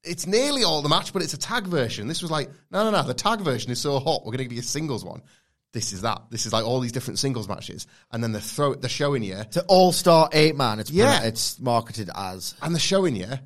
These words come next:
Speaker 1: and I don't think this is by accident, who isn't nostalgic already for the days when Sting, Darby, and, uh, Punk would team together with their face paint and the matching shirts? And that,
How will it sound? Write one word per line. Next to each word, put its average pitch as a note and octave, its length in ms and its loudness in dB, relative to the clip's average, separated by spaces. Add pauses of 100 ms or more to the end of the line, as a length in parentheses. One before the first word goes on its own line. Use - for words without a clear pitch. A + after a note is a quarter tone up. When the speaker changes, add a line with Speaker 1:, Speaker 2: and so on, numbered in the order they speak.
(160)
Speaker 1:
and A#2+ 100 -4
I B2 40 -2
don't D#3 220 4
think C3+ 120 -6
this C#3 140 -2
is A#2 60 -4
by A#2 160 2
accident, G2 560 -6 (720)
who C#3+ 160 2
isn't G#2+ 220 -2
nostalgic G2+ 760 -4 (180)
already G2 580 -4 (280)
for G2+ 160 -12
the G2 100 -10
days F#2 320 -4
when F2+ 160 -6
Sting, F#2 300 -4
Darby, F2 340 -6
and, F2 200 -14 (480)
uh, F2+ 220 -6
Punk F#2+ 280 -12
would F#2+ 100 -16
team E2+ 160 -10
together F2+ 380 -10
with F#2+ 100 -14
their F2+ 80 -10
face F2+ 300 -10
paint F#2 180 -10
and F2 80 -12
the F2+ 60 -12
matching F2 260 -16
shirts? F#2 320 -12
And F2+ 80 -14
that, - 60 -20